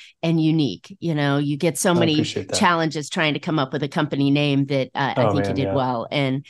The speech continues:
Speaker 1: it was, uh, it was super cute. So I wanted to bring that part of the story out on it. But all right, so let's talk about something that I think is really, really valuable that you're able to help as part of your strategies with your customers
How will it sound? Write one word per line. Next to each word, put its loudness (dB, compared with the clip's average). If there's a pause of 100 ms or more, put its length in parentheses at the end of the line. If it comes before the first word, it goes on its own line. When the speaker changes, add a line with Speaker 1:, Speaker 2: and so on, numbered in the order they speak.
(160)
Speaker 1:
it -8
was, 0
uh, 2
it 0
was 0
super 0
cute. -4
So 0
I 2
wanted 0
to -14
bring 2
that -2
part -2
of -2
the -8
story -2
out -2
on -4
it. -12 (480)
But 2
all 4
right, 2
so 2
let's 0
talk -6
about 0
something 0
that 2
I 2
think -2
is 0
really, 0
really 2
valuable 0
that 0
you're 0
able 2
to 0 (380)
help 0
as 0
part 0
of -2
your -4
strategies 0
with 0
your -2
customers 0